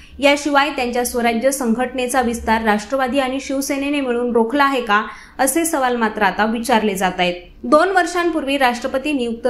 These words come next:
खासदारकीची मुदत संपल्यानंतर संभाजीराजे छत्रपती यांनी सहाव्या जागेवर अपक्ष निवडणूक लढवण्याची घोषणा केली होती. त्यावेळी भाजप दोन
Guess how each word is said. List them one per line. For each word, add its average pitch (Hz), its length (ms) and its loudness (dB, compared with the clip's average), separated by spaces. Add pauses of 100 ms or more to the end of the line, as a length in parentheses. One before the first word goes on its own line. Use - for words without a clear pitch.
(120)
खासदारकीची 269 640 0
मुदत 240 400 0
संपल्यानंतर 214 640 0
संभाजीराजे 240 840 0
छत्रपती 220 500 -4
यांनी 208 300 -2
सहाव्या 220 400 0
जागेवर 208 540 0
अपक्ष 233 380 -4
निवडणूक 220 540 0
लढवण्याची 202 560 -2
घोषणा 254 400 0
केली 196 260 -2
होती. 180 360 -8 (520)
त्यावेळी 330 340 4
भाजप 262 440 -2
दोन 226 260 2